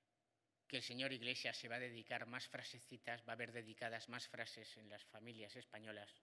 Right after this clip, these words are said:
que Su Majestad el Rey, porque el señor Iglesias es el que salió un día a la palestra a decir: "Apartaos todos, aquí llega el macho alfa que va a defender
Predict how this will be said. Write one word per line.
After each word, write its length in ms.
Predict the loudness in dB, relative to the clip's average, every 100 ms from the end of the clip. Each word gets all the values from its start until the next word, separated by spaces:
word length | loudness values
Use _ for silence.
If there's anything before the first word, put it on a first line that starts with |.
| _ _ _ -12
que 100 | -10
Su 140 | -8
Majestad 480 | -10 -12 -4 -4 -4
el 100 | -6
Rey, 240 | -8 -8 -14 _ _ _ _ _ _ -6
porque 320 | -4 0 0
el 100 | 2
señor 320 | 0 0 0
Iglesias 680 | 2 2 2 0 -6 -10 -12
es 160 | -8 -6
el 120 | -2
que 120 | -2
salió 320 | 0 0 0
un 160 | -2 -2
día 320 | 0 0 -2 -6 -4
a 80 |
la 180 | 0 0
palestra 560 | 0 -2 -4 -6 -8 -8 -16 -16 -6
a 80 | -2
decir: 440 | -2 -2 -4 -4 -10 _ _ _ _ _ _ 2
"Apartaos 760 | 4 4 4 10 10 10 6
todos, 320 | 4 4 0 -6 -8 -12 -16 _ _ _ _ -8
aquí 300 | -6 -4 -2
llega 260 | 0 0
el 100 | 0
macho 320 | -2 -2 0 0
alfa 400 | 0 0 -4 -4 -10
que 100 | -2
va 360 | 4 4 2 -4
a 100 | -10
defender 560 | -8 -10 -2 0 0